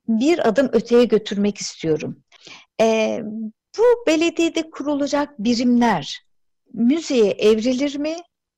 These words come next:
Ne zaman evrilir? Ve bu müzeler nasıl olmalıdır? Aslında biraz geniş bir soru.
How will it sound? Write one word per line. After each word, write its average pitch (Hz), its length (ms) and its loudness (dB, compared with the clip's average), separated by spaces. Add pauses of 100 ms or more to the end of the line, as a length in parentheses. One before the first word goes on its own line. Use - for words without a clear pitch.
(160)
Ne 277 140 0
zaman 220 440 2 (100)
evrilir? 247 760 2 (680)
Ve 226 200 -2
bu 311 360 -2
müzeler 277 880 0
nasıl 262 360 0
olmalıdır? 190 680 0
Aslında 220 400 -2
biraz 208 240 -2
geniş 214 360 -6
bir 185 80 -4
soru. 220 380 -4